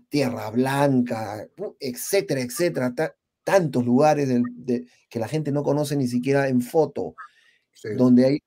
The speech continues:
Speaker 1: una pobreza extrema que tiene que ser atendida por el Estado. Y a veces, como el tema del brae, por ejemplo, nos concentramos en la represión, y la represión, y la represión.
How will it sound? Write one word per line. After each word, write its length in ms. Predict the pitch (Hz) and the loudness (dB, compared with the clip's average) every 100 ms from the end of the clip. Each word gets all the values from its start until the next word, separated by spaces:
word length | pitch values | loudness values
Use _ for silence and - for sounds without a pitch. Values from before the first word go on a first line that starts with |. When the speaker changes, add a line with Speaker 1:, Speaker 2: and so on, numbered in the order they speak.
| _ | _
Speaker 1:
una 240 | 143 147 127 | 2 2 2
pobreza 520 | 120 139 143 143 143 | 0 0 0 -2 -4
extrema 960 | 131 120 - - _ 175 180 165 131 120 | -6 -8 -14 -14 _ 2 4 4 2 -2
que 100 | 120 | -6
tiene 180 | 135 135 | -4 -4
que 80 | 123 | -4
ser 160 | 135 | -2
atendida 800 | 139 135 120 120 139 135 117 98 - _ _ | -2 -2 -2 0 0 0 -2 -4 -16 _ _
por 180 | - 127 | -2 0
el 120 | 123 | 4
Estado. 800 | 120 120 - 170 170 143 123 113 - - _ _ | 2 0 -2 0 4 4 2 -2 -10 -20 _ _
Y 160 | - 127 | 0 2
a 100 | 127 | 4
veces, 640 | 151 175 185 196 214 - _ | 2 0 0 -2 -4 -12 _
como 200 | 113 117 | -10 -8
el 120 | 117 | -6
tema 240 | 139 143 135 | -2 0 0
del 160 | 120 | 0
brae, 400 | 120 143 160 135 | 0 0 0 0
por 160 | 120 110 | -2 -10
ejemplo, 360 | - 143 143 123 | -8 -8 -4 -2
nos 160 | 120 | -2
concentramos 720 | 120 123 120 120 123 147 156 139 | -4 -6 -2 -2 -2 -2 -4 -4
en 180 | 123 117 | -6 -6
la 200 | 110 110 | -8 -8
represión, 680 | 120 113 110 131 143 139 | -8 -10 -8 0 2 2
y 40 | 127 | -2
la 120 | 117 | -4
represión, 520 | 110 107 - 135 139 | -10 -14 -8 -6 -4
y 40 | |
la 80 | 123 | -6
represión. 500 | 101 - 104 143 143 | -6 -12 -6 -4 -4